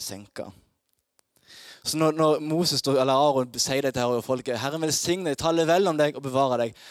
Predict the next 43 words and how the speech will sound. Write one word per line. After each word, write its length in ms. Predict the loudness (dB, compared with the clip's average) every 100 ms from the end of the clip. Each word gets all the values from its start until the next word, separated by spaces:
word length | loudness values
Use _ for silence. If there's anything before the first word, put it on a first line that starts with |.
| -16 -4
Herren 380 | -2 0 -2 -6 -12
løfter 540 | -2 0 0 -4 -6 -4
sitt 180 | -4 -8 _ _ -4
ansikt 460 | -2 -2 -2 -4 -6
på 160 | -6 -6
deg 220 | -6 -10 -18 _
og 160 | -4 0
vær 240 | 0 0
deg 220 | -2 -4 -10 _ _ -16
nådig. 640 | -10 -6 -4 -4 -4 -6 -12 -18
Så 80 | -12
taler 320 | -8 -4 -2
han 80 | -2
et 80 | -4
budskap 320 | -6 -6 -8
om 160 | -6 -8
at 140 | -8 -18 _ _ _ _ _ _ _ _ _ _ _ _
det 120 | -8
er 40 | -6
ingen 240 | -8 -12 _ _ _ _
fordømmelse, 480 | -10 -10 -10 -10 -12 -12
men 100 | -10
det 140 | -10
er 100 | -12 _ -20
frihet. 640 | -12 -10 -10 -12 -14 -18 -20 _ _ _ _ _ _ _ _ _ _ _ -6
Det 60 | -4
er 40 |
ingen 160 | -4 -6
fordømmelse 400 | -6 -6 -8 -10
for 60 |
den 80 | -12
som 140 | -10
er 40 | -12
i 40 |
Kristus 380 | -12 -14 -14 -12
Jesus, 440 | -10 -12 -12 -14
og 140 | -14 -10
til 100 | -10
frihet 400 | -6 -6 -8 -10
er 80 | -12
Kristus 300 | -12 -12 -12
frigjort 320 | -12 -12 -14
oss. 280 | -12 -10